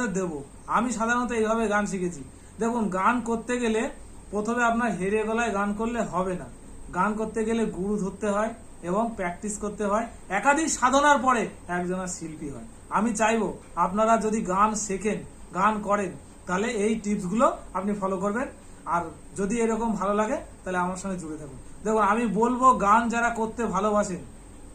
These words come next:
শুনতে ভালোবাসেন, করতে ভালোবাসেন, যারা করবেন বলে আশা করে আছেন, তারা প্রথমে কি করবেন, গলাটাকে রিয়াজ করতে হবে। বাড়িতে একটা হারমোনি নিয়ে নিন, বেশি না, আপনার তিন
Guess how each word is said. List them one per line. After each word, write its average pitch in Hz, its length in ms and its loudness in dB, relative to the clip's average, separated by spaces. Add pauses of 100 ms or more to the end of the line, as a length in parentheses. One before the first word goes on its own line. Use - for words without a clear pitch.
(420)
শুনতে 220 240 2 (100)
ভালোবাসেন, 220 380 4 (100)
করতে 208 280 -4
ভালোবাসেন, 202 380 0 (320)
যারা 196 160 2
করবেন 208 440 0
বলে 208 180 2
আশা 196 120 -2
করে 202 200 -2
আছেন, 156 140 -12 (280)
তারা 196 220 4
প্রথমে 202 480 -2
কি 202 160 0
করবেন, 214 240 -2 (360)
গলাটাকে 190 500 0 (120)
রিয়াজ 175 320 0
করতে 170 220 -12
হবে। 147 180 -8
বাড়িতে 170 300 -4
একটা 185 200 -6
হারমোনি 190 400 0
নিয়ে 208 120 4
নিন, 240 160 2 (400)
বেশি 269 300 2
না, 196 60 2 (180)
আপনার 226 220 -2
তিন 220 100 0